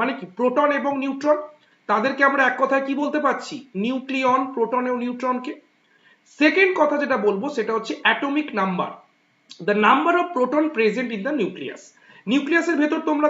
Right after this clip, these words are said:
দেখলে প্রোটন এবং নিউট্রন থাকে। একটা নিউক্লিয়াসের ভেতর যতগুলো প্রোটন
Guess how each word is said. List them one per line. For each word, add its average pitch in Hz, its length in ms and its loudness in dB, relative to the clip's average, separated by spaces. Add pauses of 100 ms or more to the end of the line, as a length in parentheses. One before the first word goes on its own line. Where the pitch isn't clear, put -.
দেখলে 269 180 -2 (120)
প্রোটন 262 280 0 (100)
এবং 294 120 -4 (100)
নিউট্রন 285 400 0
থাকে। 277 160 -6 (600)
একটা 262 180 0 (100)
নিউক্লিয়াসের 294 520 0
ভেতর 277 200 -2 (140)
যতগুলো 285 420 0 (140)
প্রোটন 247 300 2